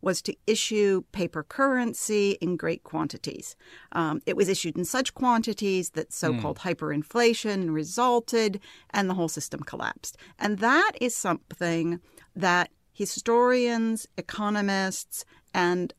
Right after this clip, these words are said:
Speaker 1: policymakers ever since the debate on the greenback in the aftermath of the American Civil War. That is a story that people know and are familiar with and cite as true.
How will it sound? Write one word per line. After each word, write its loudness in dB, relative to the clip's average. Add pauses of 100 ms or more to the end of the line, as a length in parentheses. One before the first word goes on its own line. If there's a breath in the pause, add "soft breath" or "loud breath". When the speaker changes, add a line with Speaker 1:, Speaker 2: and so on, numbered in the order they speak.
(120)
Speaker 1:
policymakers 0 (180)
ever 0
since -2
the -4
debate -4 (120)
on 2
the -4
greenback -2
in 0
the -2
aftermath -2
of -8
the -2
American -2
Civil -4
War. -2 (400 loud breath)
That 2
is 0
a -2
story 2 (120)
that -4
people -2 (140)
know 0
and 0
are 0
familiar 0
with -2 (300 soft breath)
and 0
cite -2
as -6
true. -6